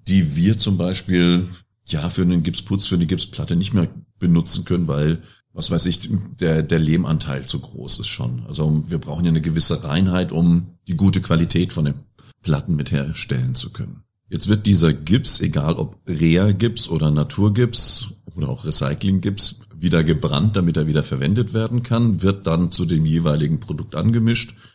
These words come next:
ob jetzt ein M P fünfundsiebzig, ein Rotband oder eine Gipsplatte. Jetzt hat der Gips natürlich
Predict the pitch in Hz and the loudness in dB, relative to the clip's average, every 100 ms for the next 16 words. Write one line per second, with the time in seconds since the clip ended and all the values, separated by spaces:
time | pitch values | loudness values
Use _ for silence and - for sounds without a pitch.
0 | _ 82 - 80 - 82 73 71 85 78 | _ -6 -2 0 0 0 0 0 0 0
1 | 80 80 78 95 123 - 104 95 78 87 | -2 0 0 0 -2 -2 0 0 0 -2
2 | 104 - 90 98 - 85 82 78 78 76 | -4 -4 -2 -2 -2 -2 0 2 2 4
3 | 78 76 - - - - 107 101 - 117 | 2 0 -8 -20 -14 -2 0 0 0 0
4 | 113 120 120 123 - _ _ _ _ _ | 0 2 0 -2 -10 _ _ _ _ _
5 | 80 - 90 123 104 117 - 107 92 - | -4 -2 0 0 0 0 0 0 -2 0
6 | 101 107 123 - - - | 0 0 -2 -6 -12 -14